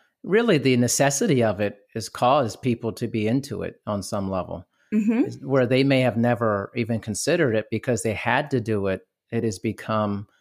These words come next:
Speaker 1: it's like, "Oh, wow, this, this may be a thing." And I think it's crossing over many, many different, uh, types of work environments for that.
Speaker 2: Oh,
Speaker 1: Um,
Speaker 2: absolutely.
Speaker 1: but I wanted to jump, uh, back into, s-, like you said, talk about the companies. Um, that fascinated me because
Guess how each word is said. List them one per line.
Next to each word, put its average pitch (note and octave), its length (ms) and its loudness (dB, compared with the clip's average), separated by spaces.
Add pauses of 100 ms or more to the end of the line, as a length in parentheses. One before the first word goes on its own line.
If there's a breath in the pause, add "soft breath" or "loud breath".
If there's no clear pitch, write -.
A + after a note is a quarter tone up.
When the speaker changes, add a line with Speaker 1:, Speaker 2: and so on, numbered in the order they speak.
Speaker 1:
it's - 80 -10
like, A#2+ 140 -4
"Oh, F#3 160 4
wow, C3+ 300 2
this, B2+ 360 -2 (300 soft breath)
this - 140 -4
may C#3+ 160 4
be C3 140 4
a B2 40 4
thing." D3 260 2
And B2 80 4
I B2 60 4
think F3+ 160 -2
it's D3 140 -2
crossing C3 460 2
over G#2+ 200 2
many, A#2+ 460 2
many A2 260 0
different, G2 560 -4
uh, F#2 280 -2
types - 360 -2
of G#2 100 -4
work F#2+ 300 -2
environments F2+ 540 -2
for B2 260 0
that. F2 240 -2 (520 soft breath)
Speaker 2:
Oh, A3+ 60 0
Speaker 1:
Um, G#3 60 2
Speaker 2:
absolutely. E3 760 0 (260)
Speaker 1:
but C3+ 80 2
I C3 40 4
wanted F#3 320 2
to C#3 120 2
jump, A#2+ 360 2 (380 loud breath)
uh, A2 240 2
back A#2 360 2
into, A2+ 420 0
s-, - 200 -8 (240)
like A#2 180 -2
you A#2+ 100 2
said, A#2+ 540 -2
talk A2+ 220 0
about G#2 260 0
the - 80 -8
companies. A2+ 760 -2
Um, F#2+ 400 -6
that B2 240 0
fascinated A#2 560 0
me G2 140 -2
because G2+ 400 -4